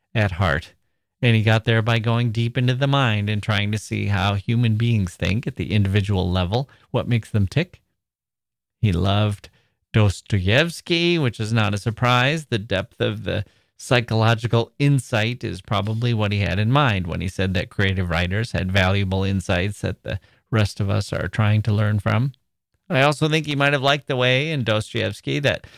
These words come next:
characters did things out of their control. They laugh at inappropriate times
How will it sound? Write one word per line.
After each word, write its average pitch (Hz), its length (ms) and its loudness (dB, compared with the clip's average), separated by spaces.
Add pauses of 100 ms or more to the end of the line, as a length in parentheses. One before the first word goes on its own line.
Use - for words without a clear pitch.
(220)
characters 117 520 2
did 123 360 -2
things 123 320 0
out 107 240 -2
of 113 80 -2
their 113 120 0
control. 123 920 -2 (540)
They 110 140 4
laugh 117 800 2
at 110 220 -8
inappropriate 117 840 0
times 139 880 0